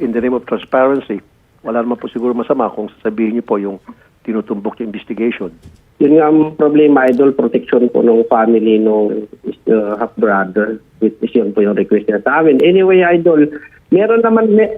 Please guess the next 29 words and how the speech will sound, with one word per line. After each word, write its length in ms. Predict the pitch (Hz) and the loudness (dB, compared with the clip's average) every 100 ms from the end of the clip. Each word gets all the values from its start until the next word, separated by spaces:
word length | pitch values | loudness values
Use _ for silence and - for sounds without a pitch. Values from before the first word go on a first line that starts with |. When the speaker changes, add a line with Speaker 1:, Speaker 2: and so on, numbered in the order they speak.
| - | -6
Speaker 2:
during 400 | - 175 214 208 | 0 2 4 2
incident, 480 | 208 202 196 196 185 | 2 0 0 0 0
shooting 320 | 202 185 180 | 0 0 0
incident, 400 | 180 175 170 170 165 | 0 -2 0 -2 0
eh, 240 | 165 160 160 | 0 2 0
occurred 400 | 156 156 156 156 | -4 -6 -6 -4
kasi, 160 | 151 | -2
Idol, 480 | 151 143 139 131 123 123 _ | 0 0 0 0 0 -4 _
meron 320 | 160 196 202 196 | 0 2 2 0
naman 240 | 190 190 | 0 -2
pong 240 | 175 170 | 0 -2
kasama 480 | 165 160 151 147 147 | -2 -2 -2 0 -2
po 80 | 147 | 0
yung 240 | 139 135 | 0 0
biktima. 640 | 120 - - 107 110 117 113 _ _ _ - | -4 -6 -6 -4 -2 -4 -6 _ _ _ 0
So, 240 | 143 143 | 2 2
which 160 | 180 - | 2 0
is, 80 | 180 | -2
ang 160 | 175 156 | -2 -2
alam 240 | 180 175 | 0 0
namin, 400 | 180 170 165 151 | 2 2 2 2
buhay 320 | 139 139 139 127 | 2 0 0 0
yun. 400 | 127 139 131 123 - - | 0 -2 -4 -6 -6 0
Speaker 1:
So, 160 | 208 202 | 0 0
nakausap 560 | 247 208 202 208 185 196 | -2 -2 2 0 0 0
niyo 80 | 185 | 0
po 160 | 190 | 2
yung 120 | 175 - | 0 0
angkas? 440 | 120 110 131 - | -4 -2 -2 -4